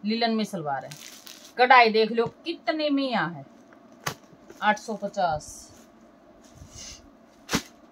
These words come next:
ये देखो, नेचुरल क्रेप का सूट, गले के ऊपर धागे का काम,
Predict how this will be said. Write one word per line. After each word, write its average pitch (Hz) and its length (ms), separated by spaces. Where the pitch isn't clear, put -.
ये 208 200
देखो, 170 340
नेचुरल 294 640
क्रेप 302 400
का 294 140
सूट, 254 420
गले 285 300
के 294 120
ऊपर 254 300
धागे 196 320
का 190 180
काम, 165 320